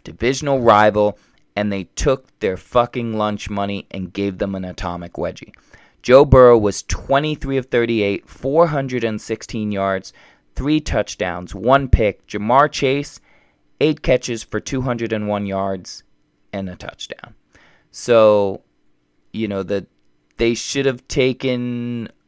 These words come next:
a tackle over Chase train. Um,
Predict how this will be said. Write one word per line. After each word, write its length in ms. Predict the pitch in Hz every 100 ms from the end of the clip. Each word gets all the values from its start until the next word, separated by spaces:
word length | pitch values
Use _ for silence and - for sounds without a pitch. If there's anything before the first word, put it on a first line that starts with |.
| _ -
a 200 | 117 113
tackle 640 | - 113 113 - 117 110 -
over 360 | 117 104 110
Chase 720 | 104 - 113 120 120 - - -
train. 580 | - 131 131 135 131 131 - _ _ _ _
Um, 800 | - 95 95 95 95 95 92 -